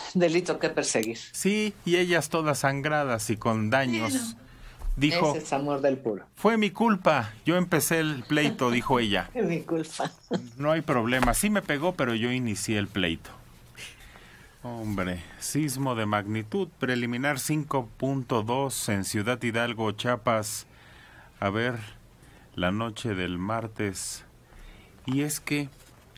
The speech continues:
Speaker 2: también llamó la atención un colapso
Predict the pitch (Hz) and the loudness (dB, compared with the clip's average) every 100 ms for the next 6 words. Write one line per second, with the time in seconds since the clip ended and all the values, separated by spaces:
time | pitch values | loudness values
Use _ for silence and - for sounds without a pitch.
0 | - - - - - - - - - - | -20 -20 -20 -20 -20 -20 -20 -20 -10 -4
1 | 110 110 123 143 147 143 139 - - - | -2 -2 -2 -2 -2 -6 -8 -16 -12 -4
2 | 113 120 143 143 135 110 95 92 127 127 | -2 0 -2 -4 -4 -2 -2 -4 -4 -2
3 | 131 131 - 110 104 117 113 - 113 107 | -4 -4 -2 0 0 -2 -4 -6 -2 -2